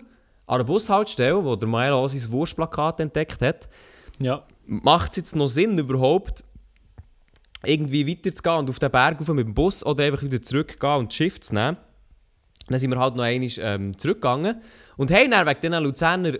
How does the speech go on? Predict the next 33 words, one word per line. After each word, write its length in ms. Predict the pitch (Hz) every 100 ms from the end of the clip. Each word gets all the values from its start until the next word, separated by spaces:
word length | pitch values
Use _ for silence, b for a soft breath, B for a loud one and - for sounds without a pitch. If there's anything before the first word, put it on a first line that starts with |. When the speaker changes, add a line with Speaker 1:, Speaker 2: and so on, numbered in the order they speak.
| -
Speaker 1:
Busfahrer 1120 | 117 170 196 - - - - 127 143 208 214 -
einfach 260 | 170 196 -
schon 180 | 185
wieder 200 | 165 220
fast 220 | 190 165 160
unser 180 | 139 123
Boot 220 | 131 151
verpasst. 500 | - 92 95 - - - - _ _ _ _ _ _ _
Also 160 | - 123
wir 60 | 165
sind 160 | 160
eine 160 | 160 185
Speaker 2:
<laughs> 0 |
Speaker 1:
Stunde 300 | 139 185 190
lang 220 | 180 180
nur 160 | 185 214
im 100 | 165
Bus 280 | 180 208
gehockt 440 | - 180 - 196 -
in 140 | 147
Luzern 420 | 139 135 156 170
und 60 | 160
sind 160 | 143 131
von 120 | 139
A-, 120 | -
Punkt 400 | - 160 170 -
A, 140 | - 139
Punkt 500 | - - 147 139 -
B 380 | 143 185 226 B B B B B
wieder 340 | - 160 170 160 - _ -
zurück 460 | - 147 175 233 -
am 120 | 143
Bahnhof, 680 | 139 156 196 147 156 196 -